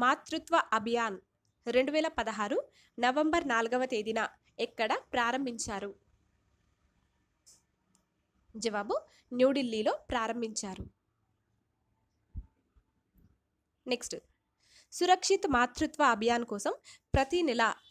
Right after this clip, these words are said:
ఏ తేదీన కేటాయించారు? ఏ తేదీని కేటాయించారు అంటే జవాబు తొమ్మిదవ తేదీ.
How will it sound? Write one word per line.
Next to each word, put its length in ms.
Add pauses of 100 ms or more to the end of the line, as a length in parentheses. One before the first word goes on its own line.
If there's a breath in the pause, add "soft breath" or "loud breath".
(260 soft breath)
ఏ 140
తేదీన 460 (240)
కేటాయించారు? 800 (2750)
ఏ 120
తేదీని 380
కేటాయించారు 680 (120)
అంటే 220 (580 loud breath)
జవాబు 360 (600)
తొమ్మిదవ 440
తేదీ. 400